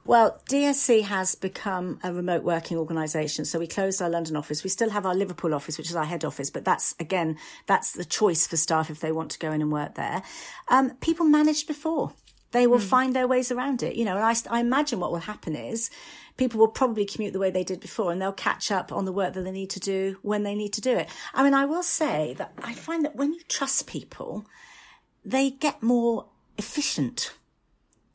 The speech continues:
Speaker 1: if you see what I mean. So that if
Speaker 2: Mm.
Speaker 1: they know that, so if you're being really flexible with them and really supportive and giving them the time and trusting them and not counting their hours,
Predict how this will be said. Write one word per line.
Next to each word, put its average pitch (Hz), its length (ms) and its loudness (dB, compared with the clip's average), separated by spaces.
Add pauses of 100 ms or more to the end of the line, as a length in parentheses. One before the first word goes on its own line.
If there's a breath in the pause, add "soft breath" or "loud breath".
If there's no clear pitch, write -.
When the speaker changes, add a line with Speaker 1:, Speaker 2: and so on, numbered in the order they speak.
(140)
Speaker 1:
if 196 100 0
you 196 60 -4
see - 160 6
what 170 180 0
I 170 40 -2
mean. 143 180 0
So 233 180 4
that 247 140 4
if 240 100 4
Speaker 2:
Mm. 220 40 2
Speaker 1:
they 262 120 6
know 285 320 6
that, - 220 0
so - 100 2
if 247 140 4
you're 311 100 4
being 277 220 4
really 233 180 2
flexible - 480 -4
with 160 140 -4
them 160 100 -2
and 170 100 -4
really 185 160 0
supportive 185 600 -4
and 165 100 -4
giving 190 240 0
them 165 140 -2
the 160 60 -6
time 160 400 -2
and 160 100 -2
trusting 185 400 -2
them 160 100 0
and 170 60 -2
not - 160 -6
counting 165 320 -6
their 151 100 -2
hours, 120 420 -2